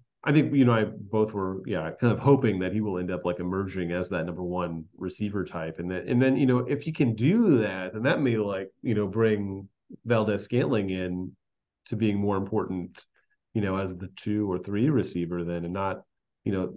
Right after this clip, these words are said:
not having to, like, draw, like, that number one defensive back on, like, every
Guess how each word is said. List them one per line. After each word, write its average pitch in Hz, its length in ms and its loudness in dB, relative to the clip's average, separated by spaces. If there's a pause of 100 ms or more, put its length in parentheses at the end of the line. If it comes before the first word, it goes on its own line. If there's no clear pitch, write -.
(260)
not 123 260 6
having 117 280 2
to, 95 80 -4
like, 95 140 -4
draw, 101 400 2
like, 92 240 0
that 90 300 -2
number 104 240 0
one 95 320 -2
defensive 92 420 0
back 85 360 -4 (500)
on, 113 120 2
like, 113 160 2
every 113 580 2